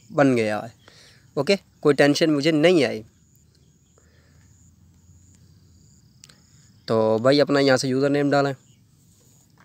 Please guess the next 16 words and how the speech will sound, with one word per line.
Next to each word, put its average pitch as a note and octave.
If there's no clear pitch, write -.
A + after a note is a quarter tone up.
यहाँ C#3+
से D#3
कोई C3+
टेंशन C3+
लेने D3
की C#3+
बात D3
नहीं, C#3+
आपका C3
फेक C3+
WhatsApp C3+
अकाउंट C3+
ईजीली E3+
रेडी D#3
हो D3+
गया। D3+